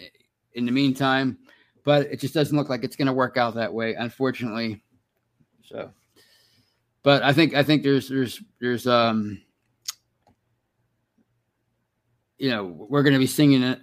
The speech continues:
a different tune in the next year or two, which it, it's, it's hard to look that far ahead, um, when you're in the middle of a six six and one season and you wanna,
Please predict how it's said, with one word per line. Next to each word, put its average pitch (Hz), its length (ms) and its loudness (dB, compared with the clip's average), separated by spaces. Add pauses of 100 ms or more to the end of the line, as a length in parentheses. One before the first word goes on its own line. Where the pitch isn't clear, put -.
a 113 260 2
different 127 380 -2
tune 135 140 4
in 120 60 4
the 117 60 0
next 113 300 -4
year 113 200 0
or 107 60 -4
two, 110 180 -4
which - 380 -6 (540)
it, 127 140 -2
it's, 135 180 -2
it's 147 200 -2
hard 151 320 10
to 143 260 4 (260)
look 151 280 0
that 147 160 6
far 151 260 8
ahead, 131 480 2 (1120)
um, 120 640 0 (380)
when 131 160 2
you're 135 100 4
in 127 60 2
the 131 60 2
middle 139 220 4
of 127 100 -2
a 117 220 -2
six - 260 -8
six - 260 -4
and 143 120 2
one 135 180 0
season 131 540 0
and 120 160 -2
you 120 80 -2
wanna, 127 400 -2